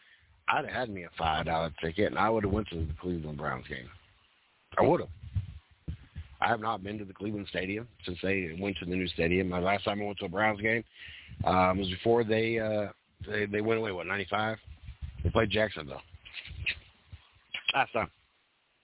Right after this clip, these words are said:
Um, had an opportunity. We actually had tickets to the year, uh, so it'd been twenty twenty season. Uh,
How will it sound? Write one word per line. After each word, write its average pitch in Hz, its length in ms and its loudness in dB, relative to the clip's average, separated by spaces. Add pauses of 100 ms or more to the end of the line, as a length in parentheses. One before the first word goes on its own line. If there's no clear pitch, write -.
(880)
Um, 82 460 0 (280)
had 113 160 2
an 117 60 -2
opportunity. 120 680 0 (1500)
We 101 80 6
actually 117 200 0
had 110 160 0
tickets 113 280 -2 (580)
to 107 100 4
the 95 100 -2
year, 104 720 2
uh, 92 340 2
so 95 60 0
it'd 92 100 0
been 92 120 -2
twenty 92 260 -2
twenty 87 340 2 (640)
season. 85 400 0 (160)
Uh, 90 380 2